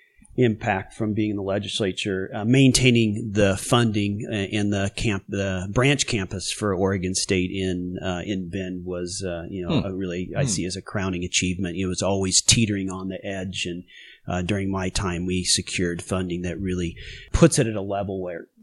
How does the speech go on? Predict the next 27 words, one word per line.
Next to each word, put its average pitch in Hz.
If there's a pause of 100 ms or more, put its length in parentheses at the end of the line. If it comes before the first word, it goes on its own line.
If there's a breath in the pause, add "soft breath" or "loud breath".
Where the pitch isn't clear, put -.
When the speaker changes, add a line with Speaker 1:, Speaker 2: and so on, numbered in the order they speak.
(120)
Speaker 1:
it 101
can't 110
re-, 92 (100)
be 101
reversed. 87
There's 95
just -
too 113
much 92
capital 90
investment 87
there. 90
Now 92
too -
many 95
students 90
attending, 95
uh, 95 (420 loud breath)
attending 98
the 87
school 92
now 90
that 87
it 87
will 90
persist -
in, 82